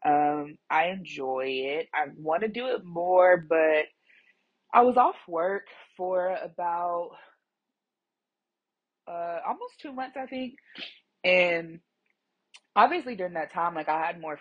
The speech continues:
free time. Well, and I, I really wasn't off work. I was working from home, but I had more free time. Um, so, like, I picked that hobby back up, and I really enjoy it. It really makes me happy, but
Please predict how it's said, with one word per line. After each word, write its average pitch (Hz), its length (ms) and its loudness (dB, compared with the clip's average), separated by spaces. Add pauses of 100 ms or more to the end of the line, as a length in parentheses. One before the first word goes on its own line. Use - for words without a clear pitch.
free 143 180 -6
time. 180 640 -2 (260)
Well, 160 540 4
and 175 120 2
I, 180 100 4
I - 160 4
really 180 240 0
wasn't 156 240 -6
off 143 280 -6
work. 139 220 -4
I 135 80 -2
was 135 160 -10 (180)
working 147 540 -2
from 139 180 -4
home, 147 460 -4 (340)
but 170 220 8
I 160 80 8
had 160 260 6
more 147 180 -4
free 147 300 -4
time. 131 480 -6 (480)
Um, 135 580 -4 (640)
so, 190 100 4
like, 175 160 4
I 190 80 2
picked 180 260 -8
that 185 160 -2
hobby 160 240 -2
back 151 260 -4
up, 147 180 -4
and 160 120 -6
I 156 60 0
really 165 340 -6
enjoy 147 320 -4
it. 147 80 2
It 143 60 -4
really 147 220 -2
makes 143 280 -14
me 147 160 -18
happy, 147 500 -2
but 143 280 6